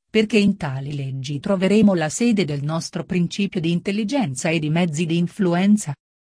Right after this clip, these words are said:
Le trame politiche più segrete ci saranno note e cadranno sotto le nostre mani che le guidano. Noi conosciamo lo scopo finale. Mentre i Goim non hanno conoscenza di niente.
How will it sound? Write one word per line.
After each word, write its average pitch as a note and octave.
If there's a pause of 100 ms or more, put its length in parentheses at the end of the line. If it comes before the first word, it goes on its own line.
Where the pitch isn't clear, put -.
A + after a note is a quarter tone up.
Le F#3+
trame F3+
politiche A3+
più A3
segrete A3
ci G3+
saranno E3+
note F#3+
e F#3
cadranno E3
sotto A#3+
le F#3
nostre F3+
mani F3
che F3
le E3+
guidano. C#3+ (460)
Noi G#3+
conosciamo G#3
lo F#3
scopo B3
finale. C#3 (480)
Mentre G3+
i G#3
Goim F#3+
non F#3
hanno F#3+
conoscenza A3+
di G#3+
niente. C3+